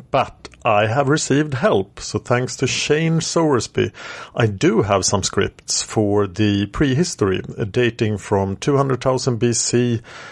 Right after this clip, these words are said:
and going forward from there. I have done a series on the Fan of History YouTube channel called Timeline of World History,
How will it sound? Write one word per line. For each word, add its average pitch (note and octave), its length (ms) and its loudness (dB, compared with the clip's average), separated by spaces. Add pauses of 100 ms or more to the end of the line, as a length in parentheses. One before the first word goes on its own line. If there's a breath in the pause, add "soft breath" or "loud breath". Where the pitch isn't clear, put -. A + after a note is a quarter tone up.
(440 loud breath)
and G2+ 560 2
going A2+ 300 2
forward C#3 460 0
from C#3 180 0
there. C#3 300 0 (640 loud breath)
I D3+ 140 2
have C#3 200 0
done D#3 260 2
a C#3 80 0
series A#2+ 680 2
on G2+ 460 0 (280)
the G#2 80 -4
Fan G#2 200 0
of G2 80 0
History G2 300 -2
YouTube B2+ 220 -4
channel D3 260 0
called F#2+ 360 -2
Timeline G2+ 500 0
of G2+ 40 2
World F#2+ 260 2
History, C#3 500 0